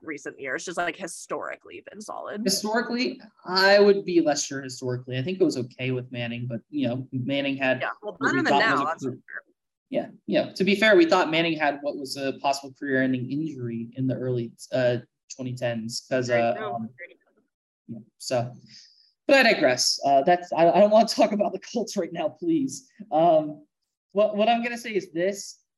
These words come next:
Speaker 2: I think this is the most winnable matchup that the Titans have had in the past four games. Um, you know, I can say as much as I like about Houston,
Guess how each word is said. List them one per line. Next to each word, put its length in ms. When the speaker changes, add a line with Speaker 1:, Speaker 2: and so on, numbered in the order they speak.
Speaker 2:
I 140
think 320
this 220
is 120
the 120
most 360
winnable 320
matchup 480
that 260
the 200
Titans 380
have 140
had 380
in 60
the 80
past 300
four 220
games. 640
Um, 500
you 200
know, 240
I 100
can 180
say 220
as 160
much 260
as 140
I 140
like 260
about 300
Houston, 560